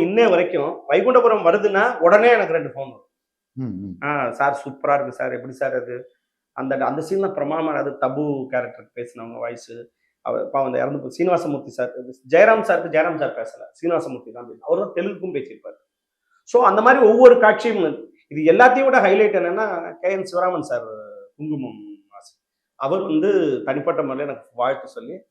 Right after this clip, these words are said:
Speaker 1: "எங்க சே-, குரூப்ல இருந்து வருவாங்க, உங்களை இன்டர்வியூ எடுப்பாங்கன்னு" சொல்லி குங்குமத்துல வைகுண்டபுரத்துக்கு எழுதின ரைட்டர் இவர்னு சொல்லி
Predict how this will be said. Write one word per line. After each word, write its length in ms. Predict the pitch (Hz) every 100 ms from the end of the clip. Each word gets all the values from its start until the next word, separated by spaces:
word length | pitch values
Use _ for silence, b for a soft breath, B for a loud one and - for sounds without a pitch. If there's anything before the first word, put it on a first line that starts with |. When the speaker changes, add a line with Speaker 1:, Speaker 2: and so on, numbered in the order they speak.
| _
Speaker 1:
"எங்க 220 | 120 131 131
சே-, 340 | 139 135 127
குரூப்ல 260 | 135 - 151
இருந்து 180 | 147 131
வருவாங்க, 340 | 120 123 120
உங்களை 220 | 147 120
இன்டர்வியூ 320 | 123 143 160 139
எடுப்பாங்கன்னு" 460 | - 104 101 _
சொல்லி 160 | - 156 208
குங்குமத்துல 500 | 247 254 180 147 135 - - _ _ _ _ _ _ _ 127
வைகுண்டபுரத்துக்கு 1000 | 180 233 214 175 160 147 - 139 - 156
எழுதின 300 | 143 156 135
ரைட்டர் 400 | 123 156 160 139
இவர்னு 320 | 120 123 131
சொல்லி 320 | - - 156